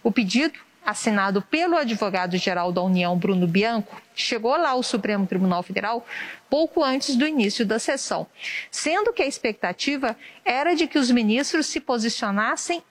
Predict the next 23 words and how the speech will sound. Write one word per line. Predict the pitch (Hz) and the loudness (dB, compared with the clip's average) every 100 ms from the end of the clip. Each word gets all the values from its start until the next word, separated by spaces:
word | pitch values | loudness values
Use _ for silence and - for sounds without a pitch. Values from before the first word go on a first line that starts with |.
| - | 0
ontem | 320 349 - 254 196 - _ | 0 0 0 0 0 -2 _
com | - | -2
relação | 311 320 339 330 311 233 | 0 0 0 -2 -2 -2
a | 202 | 0
esse | 190 196 | 0 0
assunto. | 262 311 - 196 208 - - _ - | -2 -4 -2 -2 -2 -8 -20 _ -6
O | 208 | -2
presidente | 214 202 202 185 196 | 0 0 0 0 0
Bolsonaro | 202 240 262 208 214 240 - - - - | 0 0 0 0 -2 -4 -6 -8 -12 -8
pede | 262 285 294 | -4 0 0
o | |
direito | 220 220 214 240 208 202 - - - | 2 2 2 2 2 -2 -2 -8 0
de | 233 | 0
escolher | - - 214 185 175 - - _ | 0 0 2 2 0 -6 -16 _
local | 277 302 - 262 269 285 - | 0 0 -2 -2 0 -4 -2
e | 294 | 2
data | 240 240 247 269 196 196 - - | 2 2 -2 -4 -6 -6 -14 -10
para | - 269 | -8 -4
prestar | 277 269 - 190 | -2 -2 -2 -2
o | 202 | 0
depoimento. | 190 202 202 262 247 185 - - - _ _ - | 0 0 2 2 2 0 -6 -16 -18 _ _ -6
Em | 214 | -2
nota, | 226 202 233 | 0 0 -2